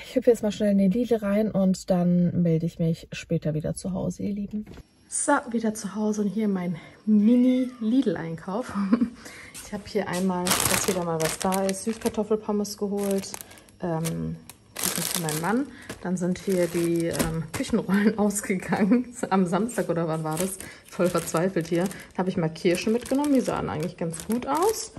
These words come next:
Dann ist unsere Geflügelfleischwurst leer gegangen. Die liebt der Elias ja so sehr. Die sind auch perfekt, ähm,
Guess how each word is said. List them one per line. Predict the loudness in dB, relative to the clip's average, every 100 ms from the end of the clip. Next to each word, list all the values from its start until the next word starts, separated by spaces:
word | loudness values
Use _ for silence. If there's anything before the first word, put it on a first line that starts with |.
| -20 -20 -6
Dann | -2 0 -2
ist | -4 -4
unsere | -6 -4 -6
Geflügelfleischwurst | -6 -6 -2 0 0 -2 -4 -4 -4 -8 -6
leer | -4 -4
gegangen. | -2 -2 -2
Die | -2
liebt | -4 -4 -4
der |
Elias | -2 -2 -2 -4
ja | -4
so | -4 -4
sehr. | -4 -4 -4
Die | -6
sind | -8
auch | -8
perfekt, | -6 -4 -2 -2 -6 -6
ähm, | -4 -2 -2